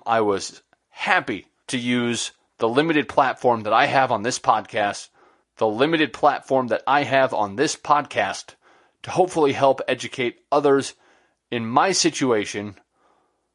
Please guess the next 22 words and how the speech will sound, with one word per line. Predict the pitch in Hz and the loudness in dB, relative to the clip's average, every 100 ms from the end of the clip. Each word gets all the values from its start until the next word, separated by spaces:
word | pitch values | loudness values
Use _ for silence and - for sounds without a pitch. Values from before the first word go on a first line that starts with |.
| _ _ | _ _
or | 135 143 | 2 2
in | 139 | 2
any | 185 214 | 0 2
situation | 180 127 - 107 101 110 98 | 0 -2 -4 -4 -4 -4 -8
for | 110 | -4
that | 107 104 | 0 -2
matter, | 104 104 101 101 - | -2 -4 -2 -2 -4
on | 110 107 | -4 -4
the | 107 | -6
importance | 101 - 107 85 92 | -8 -4 -4 -4 -10
of | 104 - | -12 -10
change. | 110 82 73 - - | -8 -8 -10 -20 -8
So | 117 98 92 - _ _ _ _ _ - | -2 -2 -2 -10 _ _ _ _ _ -18
if | 95 | -4
you | 156 | 2
don't | 214 160 | 2 4
like | 165 - | 2 2
that, | 156 156 - - - _ _ _ _ _ _ _ _ _ - | 2 2 -2 -18 -20 _ _ _ _ _ _ _ _ _ -2
frankly, | - 185 165 | 0 2 2
that's | 147 - | 2 0
too | - 120 | -6 -4
bad. | 98 95 90 | -2 -2 -4